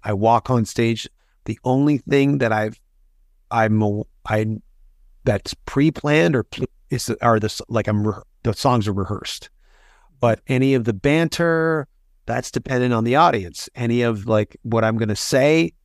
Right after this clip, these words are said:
don't know what I'm gonna say. Um, any preparation? No.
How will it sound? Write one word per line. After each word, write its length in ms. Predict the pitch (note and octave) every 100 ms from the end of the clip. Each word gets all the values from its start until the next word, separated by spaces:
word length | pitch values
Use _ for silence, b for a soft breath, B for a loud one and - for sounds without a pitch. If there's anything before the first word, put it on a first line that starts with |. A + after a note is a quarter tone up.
| _ _
don't 240 | - C#3 C#3
know 120 | C3+
what 120 | B2
I'm 100 | G2+
gonna 180 | F#2+ F2+
say. 360 | - - - - _ _ _ _ -
Um, 760 | G2+ G2+ G2 G2 G2 G2 F#2+ - _ _ _ _ _ _ _ _ _
any 200 | B2 A#2
preparation? 880 | G#2+ - A2+ G#2+ A2 C#3 - D#3+ E3
No. 360 | F3+ G#3+ C#3+ D#2